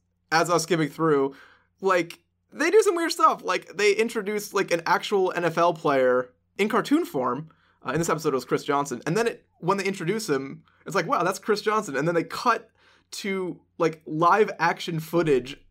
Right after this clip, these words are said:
of, like, them playing, like, it's just straight football footage, like a narrator, like it's a, uh, like a documentary about their achievements. And that's just cut in the middle of this kid's show for a bit.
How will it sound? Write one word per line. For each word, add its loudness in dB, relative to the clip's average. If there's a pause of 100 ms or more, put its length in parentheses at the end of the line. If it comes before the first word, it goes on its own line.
of, -2
like, -4 (320)
them -2
playing, -4 (160)
like, 0
it's -10
just -10
straight 0
football 0
footage, -4
like -2
a -2
narrator, 0
like -4
it's -8
a, 0
uh, -8 (300)
like -2
a 0
documentary 0
about -2
their 0
achievements. -4 (520)
And 0
that's 0
just -4
cut -4
in 0
the 2
middle 0
of -4
this -8
kid's -2
show 0
for -4
a -6
bit. -8